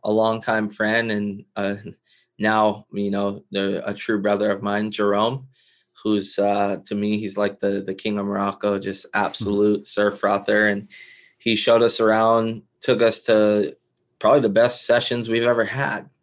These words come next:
Speaker 1: and some of the better waves we've seen in our entire lifetime. So that being said, it was, uh, it was a trip of a lifetime. And at the end of the trip, I, I fell,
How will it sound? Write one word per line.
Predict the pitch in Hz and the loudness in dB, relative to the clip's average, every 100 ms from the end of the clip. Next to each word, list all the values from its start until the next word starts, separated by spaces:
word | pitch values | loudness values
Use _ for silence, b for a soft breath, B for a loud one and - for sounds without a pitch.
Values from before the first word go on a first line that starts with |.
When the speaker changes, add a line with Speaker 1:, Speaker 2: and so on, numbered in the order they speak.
| - | -16
Speaker 1:
and | 101 98 | -12 -8
some | - 113 | -4 -2
of | 107 | 0
the | 104 | -2
better | 98 107 110 107 | 0 2 2 2
waves | 107 107 107 104 | 2 2 2 0
we've | 101 101 101 | -4 -4 -4
seen | - - 110 104 | -6 -2 -2 -2
in | 101 101 | -2 -2
our | 101 | -4
entire | 98 104 101 | -4 -2 -2
lifetime. | 101 98 101 - 98 98 | 0 -2 -4 -6 -6 -6
So | - 95 95 B B B B B B | -4 -4 -6 B B B B B B
that | 107 113 | 0 2
being | 107 107 104 | 2 2 0
said, | 107 107 107 | 2 4 4
it | |
was, | 107 104 98 | 4 2 2
uh, | 104 104 | 2 2
it | 104 | 2
was | 104 | 0
a | 104 | 0
trip | 110 104 | -2 -2
of | 101 | -2
a | |
lifetime. | 104 104 104 - 110 110 107 | 0 2 0 0 0 2 0
And | 101 98 B B B B | -2 -6 B B B B
at | - 104 | -4 0
the | 110 | 2
end | 117 | 4
of | 113 | 2
the | 107 | 2
trip, | 101 - 117 113 107 B B B B B - - | 0 2 4 4 2 B B B B B -20 -4
I, | 101 101 104 104 104 104 104 _ _ _ | 0 2 2 2 0 -2 -6 _ _ _
I | 101 | -6
fell, | 107 113 110 95 | 0 4 4 2